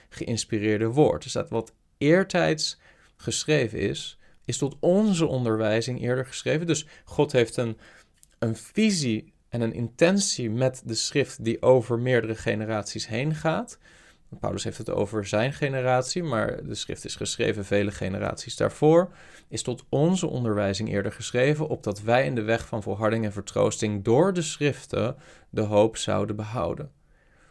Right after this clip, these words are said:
Dus hier zie je Gods intentie. Wanneer hij zijn woord geeft, wanneer hij zijn schrift inspireert, dan heeft hij daarmee een bedoeling die verder reikt dan alleen maar,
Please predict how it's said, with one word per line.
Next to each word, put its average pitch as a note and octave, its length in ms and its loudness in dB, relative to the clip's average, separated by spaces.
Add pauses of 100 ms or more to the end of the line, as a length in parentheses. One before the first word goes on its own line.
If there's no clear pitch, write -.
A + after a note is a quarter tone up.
Dus - 180 -4
hier F#3+ 180 4
zie G#3 140 -2
je F#3 200 2
Gods D#3 280 -2
intentie. C3 580 0
Wanneer C#3 440 2
hij G3 100 2
zijn D3 220 0
woord C#3 240 -2
geeft, G#2+ 320 -2
wanneer C3+ 340 0
hij F3 220 0 (480)
zijn B2+ 260 0
schrift D#3 380 2
inspireert, A#2+ 840 0
dan A#2+ 160 -2
heeft E3 340 0
hij F#3+ 80 -4
daarmee B2 480 0
een B2 120 -2
bedoeling D3+ 460 0
die C3+ 120 -4
verder D3+ 360 2
reikt C3 380 2
dan A#2+ 180 -2
alleen A#2 340 2
maar, A#2 360 0